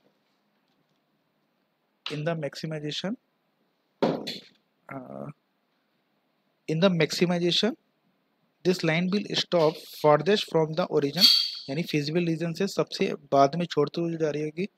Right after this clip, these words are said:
वहाँ पर हिट करेगी। और in the minimization problem, जहाँ पर feasible reason में जहाँ entry कर रही होगी, वहाँ पर वो हमारा answer हो जाएगा। तो ये, इसमें अगर कोई डाउट है तो आप मुझसे पूछ लेना।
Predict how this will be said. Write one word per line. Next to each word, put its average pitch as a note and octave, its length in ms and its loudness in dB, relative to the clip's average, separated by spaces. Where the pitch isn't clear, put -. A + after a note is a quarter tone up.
वहाँ B2+ 160 -2
पर E3+ 140 2
हिट D#3+ 180 -4
करेगी। D#3 460 0
और C#3+ 120 0
in C#3+ 60 -4
the D#3+ 160 0
minimization D#3+ 760 -2
problem, F3 400 0
जहाँ C#3 180 -2
पर F3 160 0
feasible C#3 420 -2
reason C#3 240 -2
में D#3 120 -4
जहाँ D3+ 220 -8
entry C#3+ 280 -8
कर D3+ 180 -2
रही D3 120 -8
होगी, E3 280 -6
वहाँ C3 240 -2
पर E3 120 2
वो D3 140 0
हमारा C3+ 300 -2
answer C3+ 340 -8
हो B2+ 100 -4
जाएगा। - 360 -8
तो C#3 100 0
ये, D3+ 380 -2
इसमें D#3 280 -6
अगर D3+ 120 -10
कोई D3+ 180 -4
डाउट D3 340 0
है D#3 60 4
तो D#3 100 0
आप D3 200 -2
मुझसे D3 220 -6
पूछ D3 320 -8
लेना। C3+ 180 -6